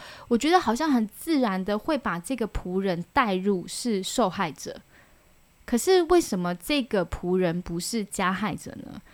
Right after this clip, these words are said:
因为这是一个恶仆人，他蒙受主的恩典却欺压他者。一个，呃，圣职人员其实是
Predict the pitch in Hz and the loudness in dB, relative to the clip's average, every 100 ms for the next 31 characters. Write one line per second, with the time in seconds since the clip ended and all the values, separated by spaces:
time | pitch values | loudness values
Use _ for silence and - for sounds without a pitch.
0 | - 370 330 339 311 262 226 - 294 202 | -6 0 2 2 2 4 2 4 2 4
1 | - 170 170 151 202 294 254 208 226 277 | 2 2 2 -2 2 6 6 6 2 4
2 | 220 - 165 165 - 214 226 220 160 185 | 4 2 -2 -2 0 4 4 4 0 -2
3 | - 247 220 - 202 190 185 202 - 180 | 0 0 2 -2 -4 -2 -2 -2 -2 -2
4 | 185 - - - - - - - _ - | -2 -6 -8 -14 -18 -20 -20 -20 _ -2
5 | 294 349 320 240 196 - - 190 175 170 | 2 6 6 6 4 -2 -4 0 0 -2
6 | 165 - 320 214 185 165 156 160 160 131 | -4 4 6 6 4 2 2 2 0 -2
7 | 208 247 247 247 - 269 | 0 0 2 0 2 2